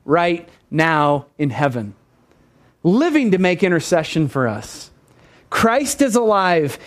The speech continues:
and if you know Christ, he's alive in you. There's no better time for us to pay attention to our ears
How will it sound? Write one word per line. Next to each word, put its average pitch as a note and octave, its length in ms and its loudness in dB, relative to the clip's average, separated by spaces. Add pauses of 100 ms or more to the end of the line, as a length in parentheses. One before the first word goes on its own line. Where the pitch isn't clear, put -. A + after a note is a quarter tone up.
and G#3+ 220 2
if A#3 200 0
you C4 120 2
know C4+ 220 2
Christ, F#3 420 0
he's G3 160 2
alive D#3 320 2
in C3 160 0
you. A2+ 300 -2 (1600)
There's C#3+ 160 -4
no F3+ 300 2
better G#3 260 2
time C#3+ 560 -2 (560)
for - 180 0
us D#3+ 180 -2
to - 100 -2
pay E3 200 0
attention E3+ 460 -2
to F3 120 2
our F3 260 0
ears E3 800 0